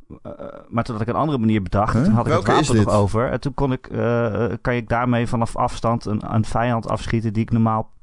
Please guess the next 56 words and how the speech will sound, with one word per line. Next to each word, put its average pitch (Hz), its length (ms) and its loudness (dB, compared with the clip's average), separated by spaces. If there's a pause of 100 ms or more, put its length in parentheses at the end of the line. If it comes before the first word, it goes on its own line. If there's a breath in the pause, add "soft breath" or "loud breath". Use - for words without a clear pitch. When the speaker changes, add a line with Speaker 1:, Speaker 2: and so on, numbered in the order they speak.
Speaker 1:
waar 107 140 0
ik 107 60 -6
normaal 107 320 2
een 107 80 2
heel, 107 360 2
eh, 101 160 2 (500 loud breath)
bochtje 123 360 0
voor 101 180 2
in 98 100 4
moest. 98 440 2
Dat 101 100 -6
hoeft 127 180 -2
het - 100 -8
nu 98 100 4
niet 92 100 2
meer. 87 300 2
Speaker 2:
Welke 170 260 2
is 151 120 2
dit? 95 300 0 (440)
Speaker 1:
Eh, 90 380 -4
dit 90 200 -14
was, 107 540 -8
eh, 92 100 -8
acht - 380 -10
of 101 120 -10
negen 117 360 -4
of - 100 -12
zo. 202 300 -6 (320)
Speaker 2:
Is 160 180 0
dat 190 100 6
Speaker 1:
Heel 165 80 4
Speaker 2:
met 170 100 2
Speaker 1:
veel, 139 160 2
heel 139 200 2
veel 139 140 2
water 110 360 -2
met 95 120 -4
die 98 100 -2
banen. 95 440 -2 (340 loud breath)
En 107 120 -4
dan, 107 140 -2
eh, 104 140 -2
het 104 100 -10
begin, 139 360 0
eh, 117 560 0
Speaker 2:
Oh, 151 120 6
die? 214 120 4
Speaker 1:
van 226 100 6
die 139 80 4
Speaker 2:
Ja, 156 200 2
Speaker 1:
baan 170 140 4
Speaker 2:
ja, - 20 4
ja, 147 60 4
Speaker 1:
moet - 0 -
je, 131 60 2
Speaker 2:
dat - 40 2